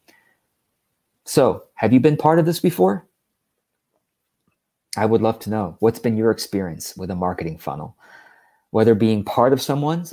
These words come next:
or being trained to create marketing funnels, uh, for your business. All right. Now, it sounds, without understanding the spirit of it all, it sounds reasonable. Well, of course, I would want to,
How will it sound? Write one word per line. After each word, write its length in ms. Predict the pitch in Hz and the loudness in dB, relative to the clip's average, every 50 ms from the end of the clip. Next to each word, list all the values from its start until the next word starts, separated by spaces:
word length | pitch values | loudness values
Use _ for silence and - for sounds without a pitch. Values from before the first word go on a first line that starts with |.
| - - | -6 -2
or 320 | 107 107 107 104 101 101 _ _ _ _ - | 0 0 2 0 -2 -6 _ _ _ _ -2
being 220 | 127 120 120 117 | -2 -2 -2 -2
trained 720 | 117 - - - 139 135 131 110 95 90 87 90 82 82 _ | -6 -8 -10 -8 -6 -6 -4 -6 -6 -8 -10 -12 -12 -14 _
to 100 | - 117 | -10 -10
create 540 | - - - - 110 101 101 110 127 127 95 | -10 -10 -6 -6 -4 -2 0 0 0 -2 -2
marketing 400 | 95 90 87 - 90 85 87 82 | -8 -8 -8 -8 -12 -12 -12 -12
funnels, 540 | - - 85 85 85 87 90 92 - - _ _ _ _ _ _ _ _ _ _ - | -10 -10 -10 -10 -10 -12 -12 -12 -14 -16 _ _ _ _ _ _ _ _ _ _ -10
uh, 180 | 95 95 90 90 | -8 -8 -8 -8
for 160 | - - 101 | -4 -4 -2
your 140 | 95 98 92 | 0 0 -2
business. 540 | 82 85 85 82 64 60 - - - - _ _ _ _ _ _ _ _ _ _ _ _ _ - | -4 -6 -10 -10 -12 -18 -18 -18 -18 -20 _ _ _ _ _ _ _ _ _ _ _ _ _ -8
All 100 | 101 92 | -6 -6
right. 200 | 85 78 - _ _ _ _ _ _ _ - | -6 -6 -8 _ _ _ _ _ _ _ -4
Now, 180 | 135 131 135 | 0 0 2
it 160 | - 208 202 - | 2 0 0 -2
sounds, 880 | - - - - - 196 214 226 226 214 175 127 113 107 - - - _ _ - 143 139 - - _ _ _ - | -6 -6 -4 -4 -4 -2 -2 -2 -2 -2 -2 -2 -2 -4 -8 -12 -16 _ _ -6 -6 -6 -6 -8 _ _ _ -4
without 520 | 127 131 147 165 156 202 214 254 262 - | 0 4 4 4 6 6 4 6 4 4
understanding 1080 | - 190 196 190 - - - - - - 185 185 202 190 156 123 98 90 92 104 117 - _ _ _ _ _ _ _ - | 2 2 4 4 4 2 2 -2 -6 -4 -4 -2 -2 0 0 0 -2 -2 -4 -10 -12 -14 _ _ _ _ _ _ _ -2
the 80 | 135 131 | -2 -2
spirit 640 | - - - - - - - 208 233 196 135 104 | -2 -4 -8 -10 -10 -4 0 2 2 4 4 2
of 120 | 104 87 92 | 2 2 0
it 80 | 90 | 0
all, 380 | 82 80 82 87 110 135 - _ _ _ _ _ _ _ _ - | 0 0 -2 -4 -6 -6 -10 _ _ _ _ _ _ _ _ -2
it 160 | 151 147 - | -2 -2 -2
sounds 400 | - - 175 180 185 170 131 123 | -6 -6 -4 -4 -2 -4 -2 0
reasonable. 480 | 151 196 196 - 131 - - 98 90 | 0 0 0 -2 -6 -6 -4 -6 -4
Well, 240 | 127 147 165 170 165 | -2 0 0 2 0
of 120 | 160 - - | 0 -2 -4
course, 320 | - - 208 202 202 - - | -2 2 2 2 2 2 0
I 60 | 175 | 0
would 160 | 165 165 160 | 2 0 0
want 320 | 156 147 160 160 165 165 - | 0 0 0 0 0 -2 -4
to, 380 | - 160 139 143 139 135 135 | -2 0 2 2 0 0 -4